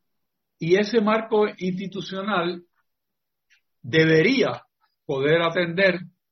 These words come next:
los problemas que Puerto Rico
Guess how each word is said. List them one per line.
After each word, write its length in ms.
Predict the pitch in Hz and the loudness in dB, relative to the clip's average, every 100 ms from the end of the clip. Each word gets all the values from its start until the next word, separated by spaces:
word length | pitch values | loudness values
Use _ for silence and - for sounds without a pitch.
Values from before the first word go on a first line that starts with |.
| _ _ _ _ _ - | _ _ _ _ _ -6
los 200 | 143 123 | -4 -2
problemas 880 | 151 127 143 202 202 175 175 - - _ _ _ _ _ _ | -2 0 2 2 2 -2 -4 -12 -20 _ _ _ _ _ _
que 100 | - | -6
Puerto 460 | 139 139 127 120 131 | -6 -4 -6 -4 -6
Rico 640 | 127 233 220 165 170 - | -4 -4 -4 -4 -4 -8